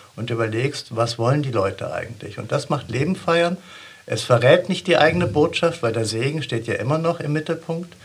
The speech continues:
Aber es holt, es geht von dem aus, was die Menschen suchen und brauchen. Und das finde ich das Spezielle in der Kommunikation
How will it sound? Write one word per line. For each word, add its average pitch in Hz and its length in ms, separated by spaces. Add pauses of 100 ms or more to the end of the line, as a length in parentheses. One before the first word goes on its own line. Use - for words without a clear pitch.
(380)
Aber 147 420
es 127 300
holt, 143 480
es 123 180
geht 147 280 (140)
von 131 160
dem 160 240
aus, 135 320
was 127 160
die 127 60
Menschen 120 420
suchen 110 340
und 104 140
brauchen. - 360 (160)
Und 101 200
das 170 220
finde 147 280
ich 143 160 (560)
das 127 140
Spezielle 131 500
in 117 140
der 123 120
Kommunikation 123 840